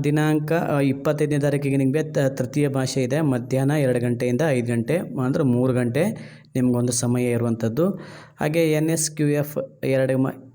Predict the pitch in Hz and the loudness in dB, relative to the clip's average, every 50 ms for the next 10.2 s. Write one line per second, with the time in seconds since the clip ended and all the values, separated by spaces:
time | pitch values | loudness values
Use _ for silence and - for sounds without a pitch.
0 | - - - 120 117 117 127 135 139 165 185 170 139 131 127 127 131 127 127 123 | -10 -6 -4 -4 -2 -2 -2 0 0 2 2 2 2 2 2 0 0 0 -2 -2
1 | 127 131 127 135 127 165 214 247 - - - - 131 127 127 127 123 123 127 - | 0 0 0 2 2 0 0 -2 -6 -10 -8 -4 -2 0 0 2 0 0 0 0
2 | 131 120 117 113 - 120 120 117 135 165 196 - - - - - - - - - | 0 0 0 0 0 0 0 2 2 0 0 -2 -8 -14 -16 -18 -20 -20 -16 -8
3 | - - 120 127 151 202 226 - - - 170 170 165 170 185 190 185 185 - - | -4 -2 0 0 0 0 -2 -6 -6 -4 -2 -2 0 0 -2 -4 -4 -10 -16 -18
4 | - - - - - _ - 151 151 143 139 147 147 156 156 156 156 151 147 147 | -20 -20 -20 -20 -16 _ -2 0 0 0 0 0 -2 -4 0 0 0 2 2 2
5 | 156 147 143 156 147 147 151 147 143 139 139 143 156 160 147 131 127 139 139 135 | 2 0 0 0 0 2 2 2 2 2 2 2 0 0 0 0 0 0 0 0
6 | 139 147 147 135 139 139 135 135 135 - 139 135 131 131 131 127 - 135 127 131 | 0 0 0 2 2 2 0 0 0 0 2 2 2 2 0 0 0 0 2 2
7 | 127 131 131 139 131 123 127 127 123 - 131 139 139 131 127 120 127 117 123 123 | 0 0 -2 -2 0 0 0 0 0 0 0 0 0 0 0 0 0 0 0 0
8 | 131 123 127 135 123 113 110 117 135 127 120 120 117 120 120 120 117 117 127 151 | 0 0 0 -2 -2 -2 -2 0 0 0 2 2 0 0 0 0 0 0 2 0
9 | 160 156 151 151 147 143 147 - 151 151 156 160 151 151 151 151 147 143 143 - | 0 0 0 0 0 0 0 0 -2 0 0 0 2 2 2 2 0 0 0 -2
10 | 147 139 165 | 0 0 0